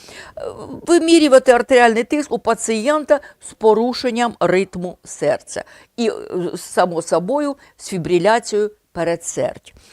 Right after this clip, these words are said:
І нам нічого не буде заважати, не буде там, е, т-, е, написано «ерор», е, і ми зможемо якраз з вами призначати, е, пр-, препарати, які ми маємо, е, призначати. Але є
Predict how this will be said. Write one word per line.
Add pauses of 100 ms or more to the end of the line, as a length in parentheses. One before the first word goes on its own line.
(120)
І
нам
нічого
не
буде
заважати, (280)
не
буде
там, (120)
е,
т-,
е, (240)
написано
«ерор», (520)
е,
і
ми
зможемо (200)
якраз
з
вами
призначати, (340)
е,
пр-,
препарати,
які
ми
маємо, (240)
е, (260)
призначати. (540)
Але
є